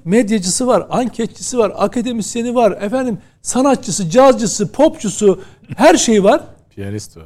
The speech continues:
Speaker 1: Piyanistleri de var. Ama faturayı bir kişinin ödemesini istiyorlar.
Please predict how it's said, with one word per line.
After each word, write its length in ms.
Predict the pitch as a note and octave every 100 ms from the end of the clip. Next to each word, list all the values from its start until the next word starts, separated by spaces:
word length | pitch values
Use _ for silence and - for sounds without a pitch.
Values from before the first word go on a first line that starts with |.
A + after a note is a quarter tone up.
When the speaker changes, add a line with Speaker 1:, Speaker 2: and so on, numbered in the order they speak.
| - -
Speaker 1:
Piyanistleri 600 | B3+ C#4+ C#4 D4+ D#4 D4
de 100 | G#3+
var. 200 | C4 - - _ _ _ -
Ama 240 | B3+ D#4
faturayı 500 | D4+ D4 D4 D#4+ D#4+
bir 140 | E4+ F4+
kişinin 220 | - A#3
ödemesini 360 | F#3+ E3+ - C#3
istiyorlar. 440 | - C3+ A#2 A2